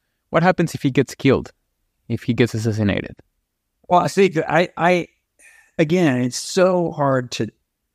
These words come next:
Speaker 2: know exactly what's gonna happen. Putin has this track record of doing these kind of things.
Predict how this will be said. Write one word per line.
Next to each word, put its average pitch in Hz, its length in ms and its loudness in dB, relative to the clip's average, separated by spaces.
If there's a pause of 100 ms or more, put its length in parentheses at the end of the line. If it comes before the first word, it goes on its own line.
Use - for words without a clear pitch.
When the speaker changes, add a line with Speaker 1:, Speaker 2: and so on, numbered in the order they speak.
Speaker 2:
know 151 460 4
exactly 117 560 0
what's 135 180 2
gonna 131 200 2
happen. 107 460 -4
Putin 151 360 -2
has 139 380 2
this 139 160 -4
track 127 360 0
record 117 300 -2
of 107 140 -2
doing 123 340 2
these 107 160 -2
kind 107 220 -6
of 98 100 -10
things. 95 380 -12